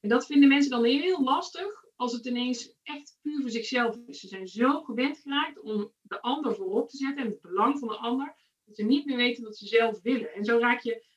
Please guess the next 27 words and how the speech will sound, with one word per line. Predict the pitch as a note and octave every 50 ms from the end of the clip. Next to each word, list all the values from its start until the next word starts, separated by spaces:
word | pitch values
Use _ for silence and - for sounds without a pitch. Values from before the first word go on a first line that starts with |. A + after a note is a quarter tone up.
| _ _ _ _
eigenlijk | B3 C4 - - - - G3 F#3+
jezelf | G3 A3 B3 D4 F4 -
heel | A3 F#3 E3 -
erg | - - -
kwijt | - F3+ F3 F#3+ - -
door | G3 F#3+ - - G3 F#3+
dus, | - G4 - - - _ _ _ _ _ _ _ _ _ _ _ _ _ _
eh, | _ F#3+ F#3+ F#3+ F#3+ G3+
n-, | G3+ G#3 G#3+ G#3+ - _ _ _ G3+ G3+
d-, | - - _ _
zeg | - G3+ G3+
maar | G#3 G3+
zo'n, | G3 G3+ G3+ G3 G3 G3+ G3+
zo'n | - F#3 F#3 F#3+ F#3+ F#3
strategie | - - G#3+ G#3+ G#3+ G3 - C#4+ C#4+ C#4+
te | B3 A3+
ontwikkelen | G#3 F3+ F3+ G#3+ A#3 A#3 - G#3+ G#3 G#3 G#3
om | G3+ G3 F#3+
eigenlijk | - G#3+ G#3+ G#3+ - - _ _ _ _ - - - - -
die | _ F#3+ E3 G3+ - - _
pijn | A#3 A3 A3 A3+ A#3 A#3 A3+
of | G#3 F3 E3
die | F#3+ G3 - -
situatie | G#3+ G3 G3+ G3 G#3 A#3 B3+ C4 - A3+
te | G#3 A3 G#3
ontwijken. | F#3 F3 - G3+ F#3 G3+ A#3 C4+ C#4+ C#4+ C#4 C#4+ E4+ G4 G#4 G#4 _ _ _ _ _ _ _ _ _ _ _ _ _ _ _ _ _ _ _ _ _
Ehm, | - F#3 F3+ F3 F3 E3+ E3+ E3+ F3+